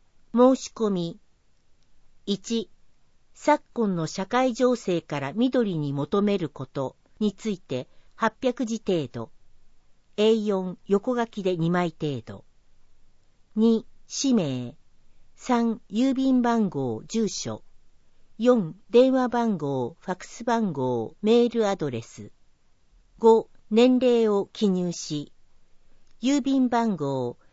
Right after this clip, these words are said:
一三五の八三八三、区役所管理課シーアイジー推進係へ、郵送またはメールで。応募書類は返却しません。問い合わせ先、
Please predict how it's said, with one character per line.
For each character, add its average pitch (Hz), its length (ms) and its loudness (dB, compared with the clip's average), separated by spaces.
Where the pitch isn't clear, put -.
一 202 180 -6
三 277 340 -2
五 170 140 -2
の 131 220 -4
八 - 220 -8
三 240 340 -2
八 - 240 -14
三、 147 420 -8
区 247 140 -2
役 262 200 -2
所 156 220 -4
管 254 320 0
理 254 120 -6
課 208 160 -4
シ 262 340 -2
ー 262 100 0
ア 254 40 0
イ 247 120 -2
ジ 240 120 -6
ー 233 80 0
推 233 300 -4
進 220 320 -4
係 147 480 -6
へ、 123 140 -10
郵 247 220 0
送 180 580 -2
ま 185 140 -2
た 262 180 -2
は 165 160 -4
メ 160 240 -2
ー 156 80 -6
ル 143 120 -8
で。 127 200 -12
応 240 180 4
募 247 140 -2
書 247 200 0
類 165 220 -2
は 135 80 -6
返 208 220 -2
却 185 260 -6
し - 180 -10
ま 156 140 -4
せ 143 240 -10
ん。 113 140 -12
問 262 220 2
い 254 80 2
合 240 60 0
わ 233 100 -2
せ 208 160 -6
先、 170 480 -8